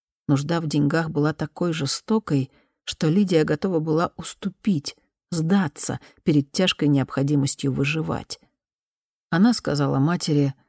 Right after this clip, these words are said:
что хочет бросить учебу. В полумраке комнаты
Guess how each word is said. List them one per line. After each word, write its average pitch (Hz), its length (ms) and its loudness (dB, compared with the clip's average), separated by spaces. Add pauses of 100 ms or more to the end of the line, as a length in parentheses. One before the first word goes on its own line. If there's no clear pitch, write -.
(120)
что - 220 -6
хочет 180 420 -6
бросить 196 480 -2
учебу. - 500 -8 (680)
В - 100 -20
полумраке 135 580 2
комнаты 147 680 0